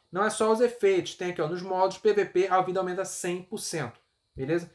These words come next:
Se tiver duas estrelas, vai tá, sei lá, cinquenta por cento. É muita vida de diferença, cara. É muita vida de diferença, beleza?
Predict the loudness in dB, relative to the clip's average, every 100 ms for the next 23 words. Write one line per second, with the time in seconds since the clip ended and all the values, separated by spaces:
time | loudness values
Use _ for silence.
0 | _ _ -4 2 4 4 2 4 4 2
1 | -2 0 2 2 0 0 2 0 0 -4
2 | -4 -6 -6 -6 -8 -6 -8 -12 _ _
3 | _ _ _ -2 0 4 6 6 2 -2
4 | -4 -4 -2 -2 -4 -10 -10 _ _ _
5 | -14 -8 -4 -2 -4 -4 -6 -6 -6 -4
6 | 2 4 2